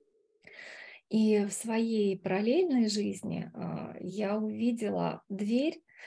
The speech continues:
и я поняла, что там солнце, там море, там счастливая жизнь. И если я эту дверь открою, мне будет так больно, что я в этой жизни такую боль пережила,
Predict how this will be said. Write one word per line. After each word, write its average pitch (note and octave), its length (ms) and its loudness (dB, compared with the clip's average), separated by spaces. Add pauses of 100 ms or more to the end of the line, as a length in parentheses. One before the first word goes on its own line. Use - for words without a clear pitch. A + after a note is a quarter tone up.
(280)
и G3+ 60 0
я A#3+ 220 6
поняла, A3+ 560 0
что - 240 -6
там B3 340 -2
солнце, G#3 840 -2
там G#3 260 2
море, G3+ 480 0
там F3+ 180 0
счастливая A3+ 680 -4
жизнь. G#3 440 -2
И - 80 0
если A3 380 2
я G#3+ 200 4
эту G#3 160 -4
дверь G3 280 2
открою, A3 640 0
мне G3+ 160 2
будет G#3+ 360 0
так G3 300 2
больно, G3+ 560 2 (600)
что - 260 -2
я G#3 240 4
в G3 160 4
этой C#4+ 240 8
жизни G#3+ 460 8
такую A3 420 2
боль G#3 420 6
пережила, G#3+ 760 4